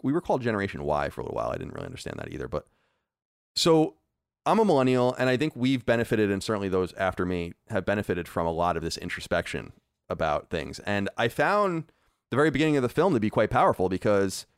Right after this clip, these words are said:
there's that scene where, you know, I, this out-of-control capitalism being portrayed as an ikea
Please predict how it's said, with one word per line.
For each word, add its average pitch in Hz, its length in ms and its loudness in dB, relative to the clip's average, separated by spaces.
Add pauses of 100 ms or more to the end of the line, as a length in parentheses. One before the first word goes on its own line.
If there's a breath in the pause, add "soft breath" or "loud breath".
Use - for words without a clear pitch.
(600)
there's 131 200 2
that 127 160 4
scene 151 400 2
where, 107 140 4
you 110 140 -4
know, 101 160 2
I, 117 100 0
this 110 180 -4
out-of-control 107 680 0
capitalism 92 720 0
being 87 280 -4
portrayed 90 580 -2
as 80 140 -2
an 82 80 -6
ikea 101 760 0